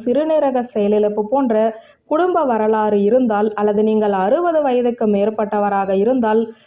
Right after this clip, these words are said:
மிகவும் கவனமாக இருக்க வேண்டும். சிறியவர்கள் முதல் பெரியவர்கள் வரை அனைவருக்குமே சிறுநீரக நோய் ஆபத்து ஏற்பட வாய்ப்புள்ளது. நமது உடலில் உள்ள மிக முக்கிய உறுப்புகளில்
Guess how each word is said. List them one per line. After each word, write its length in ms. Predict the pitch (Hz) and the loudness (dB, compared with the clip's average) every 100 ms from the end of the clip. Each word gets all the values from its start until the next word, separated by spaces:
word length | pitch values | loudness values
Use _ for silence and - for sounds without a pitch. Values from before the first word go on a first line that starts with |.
| _ | _
மிகவும் 480 | 220 254 359 247 247 | -4 -2 0 0 0
கவனமாக 680 | 220 190 233 269 226 190 208 | -2 0 0 0 0 0 2
இருக்க 340 | 202 196 202 | 2 0 0
வேண்டும். 400 | 196 190 196 185 - _ - | 0 0 0 -4 -12 _ -8
சிறியவர்கள் 680 | 302 349 370 349 302 240 220 | -4 0 0 0 0 0 0
முதல் 300 | 202 208 240 | 0 0 0
பெரியவர்கள் 680 | 233 226 285 285 262 233 208 | 0 0 0 0 0 0 0
வரை 240 | 196 208 | 0 0
அனைவருக்குமே 720 | 196 185 233 233 220 240 285 330 - | 0 0 0 0 0 -2 -2 -4 -2
சிறுநீரக 640 | 233 285 277 262 233 214 | 0 2 0 0 0 0
நோய் 280 | 202 226 226 | 0 0 -2
ஆபத்து 520 | 190 262 294 294 247 | -2 0 0 0 0
ஏற்பட 400 | 214 202 185 202 | 0 -2 -2 -2
வாய்ப்புள்ளது. 680 | 220 196 202 208 208 202 190 - - _ | 0 -2 0 0 2 2 0 -6 -20 _
நமது 520 | 220 233 311 370 339 | -2 0 2 2 2
உடலில் 340 | 254 240 247 233 | 2 2 2 2
உள்ள 280 | 214 208 214 | 2 2 2
மிக 280 | 214 202 | 2 0
முக்கிய 360 | 202 233 254 330 254 | 0 -2 -2 -2 2
உறுப்புகளில் 600 | 226 247 262 262 208 233 | 0 0 -4 -2 0 0